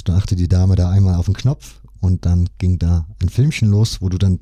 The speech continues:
die ganze Stadt Lissabon gesehen hast bei einer Meisterfeier mit bengalischen Lichtern. Du hast die Spieler gesehen im Stadion, wie da gejubelt wurde mit Musik und der Adler flog durchs Bild, also richtig Popeye aufgefahren.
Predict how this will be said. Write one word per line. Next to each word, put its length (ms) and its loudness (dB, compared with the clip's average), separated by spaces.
die 120 2
ganze 280 0
Stadt 240 -2
Lissabon 420 2
gesehen 280 2
hast 100 0
bei 80 -8
einer 140 2
Meisterfeier 640 0
mit 160 0
bengalischen 500 2
Lichtern. 560 0
Du 140 0
hast 140 0
die 60 2
Spieler 380 0
gesehen 360 2
im 180 0
Stadion, 600 0
wie 60 0
da 100 0
gejubelt 540 0
wurde 240 -2
mit 180 2
Musik 520 0
und 180 0
der 140 0
Adler 340 2
flog 240 -2
durchs 220 0
Bild, 240 0
also 280 2
richtig 300 0
Popeye 360 2
aufgefahren. 580 0